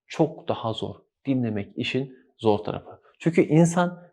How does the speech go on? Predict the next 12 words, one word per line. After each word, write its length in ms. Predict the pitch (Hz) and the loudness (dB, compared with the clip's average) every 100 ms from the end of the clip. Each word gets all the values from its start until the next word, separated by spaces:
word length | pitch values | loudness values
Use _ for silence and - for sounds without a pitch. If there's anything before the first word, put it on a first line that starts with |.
| - | -4
bir 100 | 135 | 0
şeyler 360 | - 139 139 | 4 4 4
konuşmak 440 | 135 127 123 135 143 | 2 0 2 -2 -2
istiyor, 420 | 139 143 143 139 | -2 4 6 4
fikrini 320 | 113 - 123 | -2 0 2
aktarmak 540 | 139 139 143 143 143 - | 0 2 2 2 0 -4
istiyor, 260 | - 143 | 0 2
daha 180 | 127 131 | 4 2
karşıdaki 400 | 143 135 - 143 | 2 0 0 -4
kişinin 200 | - 147 | 0 -2
sözü 280 | 143 139 143 | 0 -2 -2
bitmeden 400 | 143 143 147 | 0 2 2